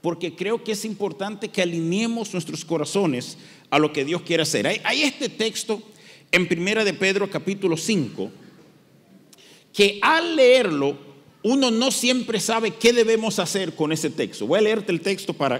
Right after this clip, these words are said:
después comentártelo. Dice Primera de Pedro, capítulo cinco, a partir del versículo ocho, así: "Sed sobrios y velad, porque vuestro adversario, el diablo, como león rugiente,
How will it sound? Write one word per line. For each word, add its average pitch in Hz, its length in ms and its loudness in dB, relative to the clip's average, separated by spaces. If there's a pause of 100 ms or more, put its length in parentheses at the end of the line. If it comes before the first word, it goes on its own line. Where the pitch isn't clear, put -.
después 143 300 -4
comentártelo. 131 760 -2 (480)
Dice 233 280 -4
Primera 240 360 -2
de 214 100 0
Pedro, 214 300 0
capítulo 196 480 0
cinco, 208 320 0
a 196 80 -4
partir 185 280 -2
del 196 80 2
versículo 175 500 0
ocho, 165 400 -2
así: 123 340 0 (960)
"Sed 240 380 4
sobrios 302 800 4
y 214 80 -2
velad, 185 380 0 (1120)
porque 233 340 8
vuestro 208 400 2
adversario, 214 680 0
el 190 180 0
diablo, 151 680 0
como 190 280 6
león 196 440 2
rugiente, 180 880 0